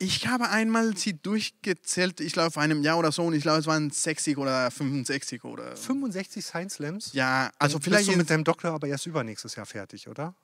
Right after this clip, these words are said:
Speaker 1: Äh, <laughs> ja, nee, mit dem Doktor dieses Jahr.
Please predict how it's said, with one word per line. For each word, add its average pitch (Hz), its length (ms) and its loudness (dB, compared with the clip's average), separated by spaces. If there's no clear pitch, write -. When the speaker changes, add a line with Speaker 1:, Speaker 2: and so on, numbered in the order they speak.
Speaker 1:
Äh, 175 280 4
<laughs> 147 260 4
ja, 247 160 4
nee, 196 300 6
mit 165 240 2
dem 170 180 0
Doktor 247 520 4
dieses 185 640 -6
Jahr. 120 340 -4